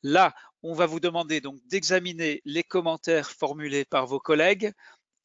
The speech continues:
Et c'est là où vous allez consacrer la semaine. Donc, vérifiez bien cette semaine six. Donc, c'est à partir du quinze, seize, dix-sept, du dix-huit juin, la semaine du dix-huit juin. Regardez votre calendrier. Si vous avez un agenda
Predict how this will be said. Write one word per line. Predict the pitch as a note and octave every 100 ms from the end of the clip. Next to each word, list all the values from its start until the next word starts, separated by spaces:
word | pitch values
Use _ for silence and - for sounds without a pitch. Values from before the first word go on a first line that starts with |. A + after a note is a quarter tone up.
| F3+
Et | F#3+ G#3 -
c'est | - D#3+
là | D#3 F3 F3+
où | D#3+
vous | D3+ D3
allez | D3 C#3+ _
consacrer | A3 G#3 - G#3 - A3 G3+
la | F3+
semaine. | - - F3+ D#3+ D3 C#3
Donc, | C#3+
vérifiez | B2 E3+ F#3 - F3+
bien | D3+ F3+
cette | - D#3+
semaine | - D3 C#3+
six. | C3+ - A#3 - - - - _
Donc, | C#3+ B2+
c'est |
à | D3
partir | D#3 - D#3
du | D3
quinze, | - E3+ D#3+ D3
seize, | - D#3+ C3+
dix-sept, | C#3 E3 C3+
du | C3+
dix-huit | C3 G3 F3 E3+
juin, | D#3 D#3+ F#3+
la | F3
semaine | - F#3 F#3+
du | E3+ E3
dix-huit | D#3+ D3+ D3 D3
juin. | C3+ D3+ F3 - - - -
Regardez | - F#3 G#3 F3 G3+
votre | F3 -
calendrier. | F3+ E3+ D#3 D#3 D3+ F#3+
Si | - D#3+
vous | D#3 D#3+ D3
avez | D#3 F3
un | D#3+
agenda | D#3 C#3+ D#3 D3+ D3+